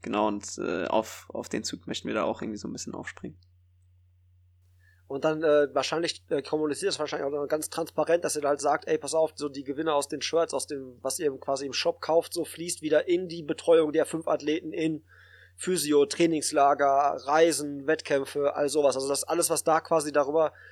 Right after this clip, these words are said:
Speaker 2: kommt, soll euch dann zugutekommen, halt Events zu organisieren oder halt euer,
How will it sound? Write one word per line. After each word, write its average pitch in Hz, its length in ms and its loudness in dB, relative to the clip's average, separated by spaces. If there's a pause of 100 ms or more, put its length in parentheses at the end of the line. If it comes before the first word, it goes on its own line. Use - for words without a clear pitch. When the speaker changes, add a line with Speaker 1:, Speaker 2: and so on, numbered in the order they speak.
(160)
Speaker 2:
kommt, 175 300 6
soll 160 240 8
euch 175 240 8
dann 170 140 0
zugutekommen, 165 720 -2
halt 165 280 2 (180)
Events 151 360 -2
zu - 80 0
organisieren 143 500 2
oder 139 140 4
halt 143 120 2
euer, 147 220 4